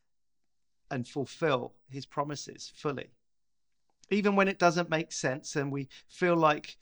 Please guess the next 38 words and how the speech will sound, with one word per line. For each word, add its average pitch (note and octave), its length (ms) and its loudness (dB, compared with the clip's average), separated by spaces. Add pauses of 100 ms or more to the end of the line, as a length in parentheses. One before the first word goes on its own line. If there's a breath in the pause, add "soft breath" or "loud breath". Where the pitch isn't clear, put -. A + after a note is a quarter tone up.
(220 soft breath)
it D3+ 100 -4
might E3 260 2
not E3 160 -10
be D#3 120 2
the C#3+ 120 2
right C#3 300 2
thing, D3+ 300 -4
are D#3 80 -4
we D#3 160 2
obeying F#3 440 0
him D3 180 -2
because D3+ 340 -4
it D#3 200 -4
is F3+ 440 -2 (240)
his D#3 520 -2
word? C#3 600 -2 (180)
You - 80 -10
see, - 220 -8
Advent E3 480 -2
is C#3 100 -8
about D#3 380 -2
obedience. - 800 -14 (260 loud breath)
It's - 100 -10
about D#3+ 440 2 (300 soft breath)
marking D3 760 0
a, C3 60 -2 (120)
a C3+ 120 -6 (120)
period, F3+ 420 0
a C#3 80 2
season C#3+ 640 -6 (440 soft breath)
with C3+ 260 -4 (380)
patient E3 640 -6 (220)
listening B2+ 560 -6
and A2+ 160 -8
expectation - 880 -10
of - 120 -14
what B2 200 -4
is A#2+ 200 -8